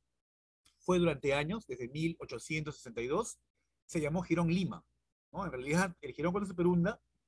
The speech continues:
cuando se da el cambio de nomenclatura de calles en mil ochocientos sesenta y dos en la gestión,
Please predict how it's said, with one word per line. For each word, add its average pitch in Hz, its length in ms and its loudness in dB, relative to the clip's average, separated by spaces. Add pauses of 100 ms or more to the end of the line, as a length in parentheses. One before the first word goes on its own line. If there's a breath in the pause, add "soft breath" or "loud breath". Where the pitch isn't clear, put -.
(320)
cuando 147 240 2
se 147 140 -2
da 185 440 0
el 131 180 -8
cambio 170 460 2
de 147 180 -4
nomenclatura 127 680 -2
de 131 140 0
calles 147 380 -4
en 123 160 -18
mil 151 240 -4
ochocientos 147 560 -6
sesenta 117 280 -10
y 113 60 -2
dos 147 360 -4
en 113 140 -8
la 110 80 -8
gestión, 147 540 -8